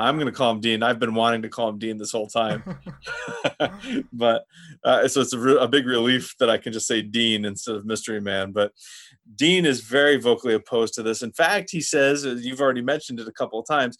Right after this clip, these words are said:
Speaker 1: "How do we know they didn't do this to, do this to themselves?"
Speaker 2: Yeah. Yeah, we've
Speaker 1: So
Speaker 2: talked about that a few times now, and
Speaker 1: Yep.
Speaker 2: it's a good point.
Speaker 1: Which plants the seed of, "Oh," I, and, and at this point when I'm watching the episode, I hadn't even thought about that as an option.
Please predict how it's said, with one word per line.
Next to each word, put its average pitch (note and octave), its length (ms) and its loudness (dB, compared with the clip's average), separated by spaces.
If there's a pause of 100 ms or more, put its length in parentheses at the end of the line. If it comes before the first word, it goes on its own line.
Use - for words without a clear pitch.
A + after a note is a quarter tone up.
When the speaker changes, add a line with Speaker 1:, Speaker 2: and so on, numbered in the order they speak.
(280)
Speaker 1:
"How F#3 180 2
do A#3+ 80 4
we G#3+ 100 0
know F3+ 340 2
they D#3 180 2
didn't C3+ 360 -2
do C3 260 0
this C3 240 -4
to, A2+ 200 -12
do C3 160 -4
this B2 280 -8
to A#2+ 80 -10 (140)
themselves?" G#2 800 -8 (1120)
Speaker 2:
Yeah. C3+ 180 -14 (540)
Yeah, B2+ 120 -6
we've G#2+ 80 -8
Speaker 1:
So G#2+ 60 -14
Speaker 2:
talked B2 260 -2
about A#2 120 -20
that A#2+ 100 -8
a - 40 -20
few A#2+ 140 -14
times A2+ 360 -12
now, A#2 280 -12 (240)
and A#2 120 -8
Speaker 1:
Yep. B2+ 60 2
Speaker 2:
it's A#2+ 80 -2
a C#3 40 -12
good D#3 140 -6
point. A3+ 300 -8 (300)
Speaker 1:
Which C3 280 -8
plants C#3 340 -2
the C3+ 120 -2
seed B2+ 640 0 (220)
of, A2+ 400 -4 (280)
"Oh," A#2+ 260 -12 (360)
I, G#2+ 140 -6 (140)
and, D3+ 140 0
and C#3 280 -2
at B2 200 0
this F#3+ 140 -2
point C3+ 220 -2
when A2+ 100 -2
I'm B2+ 140 2
watching A#2 280 -2
the B2+ 60 0
episode, A2+ 280 -2
I B2+ 120 0
hadn't B2+ 180 -2
even G#2 160 -8
thought E3+ 260 4
about A2 280 -2
that G2+ 180 0
as G2+ 100 -4
an A2 80 -6
option. A2+ 460 -6